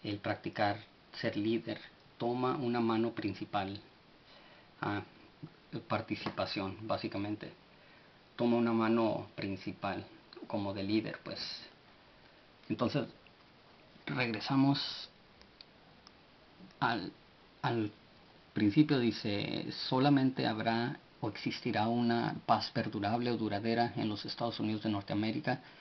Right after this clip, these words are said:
si toma una mano, eh, principal en el, en la moral leadership, del liderazgo del mundo,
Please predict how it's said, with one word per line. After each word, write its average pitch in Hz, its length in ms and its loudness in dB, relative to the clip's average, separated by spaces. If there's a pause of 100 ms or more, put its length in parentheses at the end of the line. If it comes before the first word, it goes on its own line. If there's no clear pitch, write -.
(120)
si 107 200 -2
toma 113 340 4
una 113 200 4
mano, 110 420 2 (840)
eh, - 320 -4 (220)
principal 110 720 0 (240)
en 110 240 4
el, 104 400 0 (800)
en 120 180 6
la 110 100 6
moral 110 500 2 (2750)
leadership, 131 680 2
del 120 260 4
liderazgo 113 680 2
del 104 140 0
mundo, 107 440 2